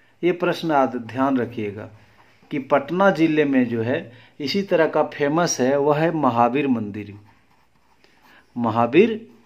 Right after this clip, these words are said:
मंदिर। तो ये पूछ ले कि महा-, महावीर मंदिर कहाँ है? तो पटना में। और विष्णुपद मंदिर कहाँ है? तो गया में। इसको ध्यान में रखिएगा। नेक्स्ट है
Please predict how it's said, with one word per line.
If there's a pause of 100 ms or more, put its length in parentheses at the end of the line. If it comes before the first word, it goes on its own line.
(120)
मंदिर। (400)
तो
ये
पूछ
ले
कि
महा-,
महावीर
मंदिर
कहाँ
है? (160)
तो (180)
पटना
में। (380)
और
विष्णुपद
मंदिर
कहाँ
है? (160)
तो (160)
गया
में। (260)
इसको
ध्यान
में
रखिएगा। (3000)
नेक्स्ट
है